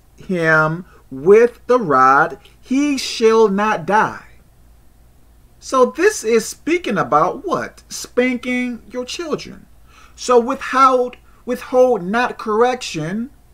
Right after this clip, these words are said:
from the child. So if the child acts up, be bad, I guess I can say,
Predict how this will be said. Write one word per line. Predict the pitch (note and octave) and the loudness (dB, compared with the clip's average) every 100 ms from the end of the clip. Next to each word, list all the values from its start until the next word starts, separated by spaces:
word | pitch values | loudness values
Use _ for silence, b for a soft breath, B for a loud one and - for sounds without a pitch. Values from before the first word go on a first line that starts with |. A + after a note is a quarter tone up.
| _ _ - _ _ | _ _ -20 _ _
from | _ - G#3+ | _ -4 -4
the | A#3 | -4
child. | C4+ D#4 D#4+ C3+ - - B B | -4 0 2 0 -8 -20 B B
So | - - B3+ B3 A#3 - | -4 2 4 6 2 0
if | C#4 C#4 - | 0 0 2
the | A3 | -2
child | - C4+ C#4 B3 A#3+ B3+ B3 _ _ _ _ - | 0 0 4 4 4 -2 -8 _ _ _ _ -2
acts | A#3 A#3 - | 0 0 0
up, | C#4 B3 - - - _ _ _ _ - _ _ _ _ _ _ _ - | 2 2 -2 -6 -20 _ _ _ _ -20 _ _ _ _ _ _ _ -10
be | D3 B3+ | -2 0
bad, | G#3 A3 B3+ A3+ A3+ - | 2 2 2 2 0 -4
I | - F#3+ | -6 -4
guess | F3+ A3+ G#3 | -2 -2 0
I | A3 | 0
can | F#3+ | -2
say, | F#3 F#3 E3 A3 C#4+ | -2 -2 0 -2 -4